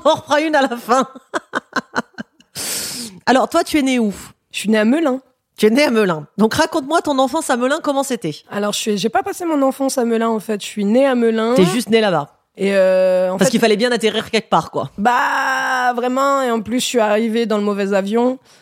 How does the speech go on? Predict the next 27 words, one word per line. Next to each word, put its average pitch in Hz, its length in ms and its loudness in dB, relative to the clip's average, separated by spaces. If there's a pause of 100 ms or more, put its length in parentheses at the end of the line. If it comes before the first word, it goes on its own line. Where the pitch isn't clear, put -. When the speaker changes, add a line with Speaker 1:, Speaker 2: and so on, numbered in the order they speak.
(280)
Speaker 2:
Euh, 190 580 2 (260)
<laughs> 202 120 -2 (220)
c'est-à-dire 202 500 -2
que 220 60 -4
ma 185 120 0
mère 202 180 0
m'a, 156 460 -6
m'a 156 120 -14
accouchée 185 380 -4
à 190 60 0
Melun. 196 360 0 (560)
Et, 180 180 0
euh, 175 160 4
après, 180 240 -2
je 233 60 -4
suis - 100 -12
partie 196 360 -4
habiter 190 320 -2
chez 202 100 -4
ma 185 140 -2
grand-mère 190 400 -2
quand 185 120 -4
j'avais, 180 400 -2
euh, 170 200 0
cinq, 202 240 -6
six 226 160 -6
mois. 247 260 -2